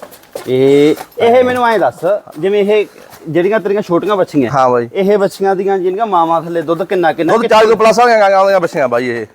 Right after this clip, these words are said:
Speaker 1: ਕਿੰਨੇ?
Speaker 2: ਚਾਲੀ ਤੋਂ ਪਲੱਸ ਹੀ ਹੈਗਾ ਦੁੱਧ ਗਾਂ-, ਗਾਵਾਂ ਥੱਲੇ।
Speaker 1: ਅੱਛਾ।
Speaker 2: ਹਾਂ,
Speaker 1: ਇਹ
Speaker 2: ਹਾਂ।
Speaker 1: ਫਾਰਮ ਚੋਂ ਲੈਤੀਆਂ?
Speaker 2: ਫਾਰਮ ਚੋਂ, ਫਾਰਮ, ਲੋਕਲ ਦਾ ਮਾਲ ਹੀ ਨਹੀਂ ਹੁੰਦਾ ਬਾਈ ਆਪਣੇ
Speaker 1: ਠੀਕ
Speaker 2: ਕੋਲ।
Speaker 1: ਆ।
Speaker 2: ਹਾਂ।
Speaker 1: ਲਿਆ ਕਰਾਂ ਫਿਰ, ਜਿਵੇਂ
Speaker 2: ਹਾਂ।
Speaker 1: ਆਹ ਆ ਗਈ ਤੇਰੀ ਇੱਕ ਹੋਰ।
Speaker 2: ਹਾਂ।
Speaker 1: ਇਹ
Speaker 2: ਇਹ ਵੀ,
Speaker 1: ਦੱਸ।
Speaker 2: ਇਹ ਵੀ ਦਸ ਕੁ ਮਹੀਨਿਆਂ ਦੀ ਆ ਬਾਈ।
Speaker 1: ਇਹ ਦਸ ਮਹੀਨੇ ਦੀ?
Speaker 2: ਹਾਂ।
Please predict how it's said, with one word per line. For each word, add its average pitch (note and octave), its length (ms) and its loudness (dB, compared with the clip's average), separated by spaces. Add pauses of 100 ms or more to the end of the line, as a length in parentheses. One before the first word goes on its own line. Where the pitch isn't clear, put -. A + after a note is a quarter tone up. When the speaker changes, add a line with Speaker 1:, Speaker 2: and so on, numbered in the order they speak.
Speaker 1:
ਕਿੰਨੇ? A#3 280 -2 (180)
Speaker 2:
ਚਾਲੀ F3+ 180 4
ਤੋਂ F3 100 -2
ਪਲੱਸ F3+ 260 0
ਹੀ F#3 100 0
ਹੈਗਾ B2 120 0
ਦੁੱਧ B2 260 -4 (200)
ਗਾਂ-, B2 420 -4
ਗਾਵਾਂ B2 200 2
ਥੱਲੇ। B2 180 -2 (140)
Speaker 1:
ਅੱਛਾ। G3 360 0
Speaker 2:
ਹਾਂ, G#2 300 0
Speaker 1:
ਇਹ G2 60 0
Speaker 2:
ਹਾਂ। - 100 -6
Speaker 1:
ਫਾਰਮ F#3 220 0
ਚੋਂ A3+ 100 -2
ਲੈਤੀਆਂ? G3 260 -2
Speaker 2:
ਫਾਰਮ F3 280 4
ਚੋਂ, C#3+ 140 -2
ਫਾਰਮ, C3 240 -2
ਲੋਕਲ D#3+ 280 0
ਦਾ E3 80 2
ਮਾਲ C3 180 0
ਹੀ B2+ 60 -4
ਨਹੀਂ A#2+ 80 -12
ਹੁੰਦਾ G2+ 140 -14
ਬਾਈ G2 160 -16
ਆਪਣੇ C#3+ 200 -4
Speaker 1:
ਠੀਕ G#3 100 -2
Speaker 2:
ਕੋਲ। B2 100 -2
Speaker 1:
ਆ। - 20 -2
Speaker 2:
ਹਾਂ। F2 480 -12
Speaker 1:
ਲਿਆ E3 180 2
ਕਰਾਂ D3+ 260 -2
ਫਿਰ, E3 140 -2
ਜਿਵੇਂ F3+ 240 0
Speaker 2:
ਹਾਂ। G3+ 80 2
Speaker 1:
ਆਹ G3+ 200 2
ਆ G#3 220 6
ਗਈ G3+ 140 -10
ਤੇਰੀ G3 240 -6
ਇੱਕ F#3+ 160 -14
ਹੋਰ। E3+ 400 0
Speaker 2:
ਹਾਂ। A2 440 2 (540)
Speaker 1:
ਇਹ A3 120 0
Speaker 2:
ਇਹ G3+ 60 4
ਵੀ, A3 60 2
Speaker 1:
ਦੱਸ। E3 120 -2 (120)
Speaker 2:
ਇਹ F#3 140 2
ਵੀ G#3+ 60 2
ਦਸ F3+ 200 2
ਕੁ D#3+ 80 -6
ਮਹੀਨਿਆਂ D#3+ 280 0
ਦੀ B2+ 80 0
ਆ A#2+ 60 2
ਬਾਈ। A2+ 220 -2 (200)
Speaker 1:
ਇਹ G3+ 160 0
ਦਸ F#3+ 180 2
ਮਹੀਨੇ A3 220 -2
ਦੀ? B2+ 80 2
Speaker 2:
ਹਾਂ। A2+ 540 0